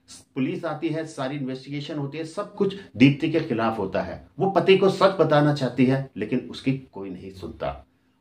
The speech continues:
और finally उसको फांसी की सजा हो जाती है। इसके बाद दीप्ति कहती है कि "मैं तुम्हें कितना समझाना चाहती थी लेकिन काश तुम मेरी बात सुने।" ये बात सुनने के बाद उसका पति विजय कहता है, "मुझे तो पता भी नहीं था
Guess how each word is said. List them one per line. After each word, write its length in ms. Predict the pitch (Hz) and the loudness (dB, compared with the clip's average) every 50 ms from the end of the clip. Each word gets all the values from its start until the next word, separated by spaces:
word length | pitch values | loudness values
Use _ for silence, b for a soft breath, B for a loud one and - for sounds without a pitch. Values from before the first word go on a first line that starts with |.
| _ _ - | _ _ -8
और 140 | 156 147 151 160 | -8 -6 -4 -6
finally 380 | 151 156 160 160 160 165 165 160 - B B B B B B | -6 -4 -4 -4 -4 -4 -6 -8 -10 B B B B B B
उसको 400 | 160 131 - - 139 120 - - - | 0 0 2 4 2 2 2 0 -2
फांसी 340 | 104 95 92 98 110 127 - - - - _ - | -2 -2 -2 0 0 0 0 -2 -8 -16 _ -16
की 80 | 113 | -14
सजा 460 | 113 - - - 101 107 113 - - - | -14 -14 -14 -8 -6 -6 -6 -6 -6 -2
हो 80 | 117 113 | -2 -2
जाती 340 | - 120 - - - 87 - | -2 -2 -6 -6 -8 -10 -12
है। 240 | - 69 69 - - _ _ _ _ _ _ _ _ _ _ _ _ _ _ - | -12 -12 -16 -16 -20 _ _ _ _ _ _ _ _ _ _ _ _ _ _ -8
इसके 180 | 185 180 180 208 | -8 -6 -4 -4
बाद 180 | 185 185 190 185 | -4 -4 -4 -4
दीप्ति 320 | 143 156 156 - - 170 | -6 -6 -8 -6 -6 -6
कहती 300 | 170 165 147 139 147 160 | -4 -4 -4 -4 -4 -6
है 120 | 156 170 | -6 -6
कि 400 | - - 170 170 170 - - b b b b b - | -6 -6 -8 -8 -8 -8 -10 b b b b b 0
"मैं 180 | 113 147 160 160 | 2 2 4 4
तुम्हें 240 | 170 170 180 - - | 4 4 2 2 0
कितना 320 | - 147 - 180 175 160 | -2 0 2 2 2 2
समझाना 440 | - 131 120 110 110 113 104 101 98 | 2 2 0 0 0 -2 -2 -4 -4
चाहती 340 | - - 95 87 - 92 82 | -4 -4 -6 -4 -4 -6 -4
थी 120 | - 107 | -2 2
लेकिन 300 | 110 135 135 165 170 - | 4 4 6 6 6 6
काश 280 | - - 143 151 147 - | 6 6 6 6 6 8
तुम 120 | 147 123 | 8 8
मेरी 160 | 107 110 131 | 8 8 4
बात 300 | 127 - - - 101 98 | 2 0 2 2 2 2
सुने।" 560 | - - 90 85 85 - _ _ _ - 117 | 2 -2 -10 -10 -12 -12 _ _ _ -10 0
ये 140 | 113 175 202 | 6 8 8
बात 220 | 196 190 185 185 180 | 10 10 8 6 6
सुनने 300 | - 151 147 147 151 151 | 6 8 8 8 8 8
के 120 | 151 160 | 6 4
बाद 360 | 143 147 147 143 143 - - - - | 6 6 4 4 2 0 -6 -6 -6
उसका 220 | 127 - - 135 | -4 0 2 2
पति 260 | - - 120 - 123 | 4 4 4 4 4
विजय 240 | 110 104 101 107 117 | 0 0 2 0 0
कहता 300 | 117 - 107 107 - 113 | 2 2 0 2 0 0
है, 300 | 110 120 123 123 - b b b b b b b b b b - 123 | 0 0 -2 -2 -4 b b b b b b b b b b -2 2
"मुझे 280 | 117 123 127 135 151 | 4 4 4 4 2
तो 120 | 147 160 151 | 2 2 2
पता 300 | - - - 151 147 143 | 2 2 2 4 4 4
भी 120 | 143 160 | 4 6
नहीं 280 | 143 131 127 131 131 - | 6 6 6 4 4 2
था 340 | 127 113 110 113 - - | 0 -2 -2 -6 -10 -16